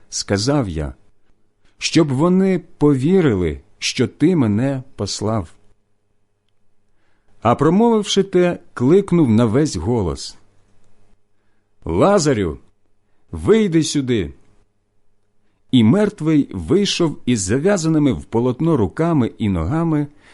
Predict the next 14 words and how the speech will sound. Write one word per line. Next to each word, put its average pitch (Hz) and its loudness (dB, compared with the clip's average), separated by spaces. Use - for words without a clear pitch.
та 190 0
обличчям 156 0
хусткою - -4
обмотаним. 92 -2
І 170 0
сказав 131 -2
їм 98 -2
Ісус: - -8
«Розв'яжіть 165 2
його 85 -2
і 190 0
пустіть, 185 -4
нехай 160 0
ходить». 80 -6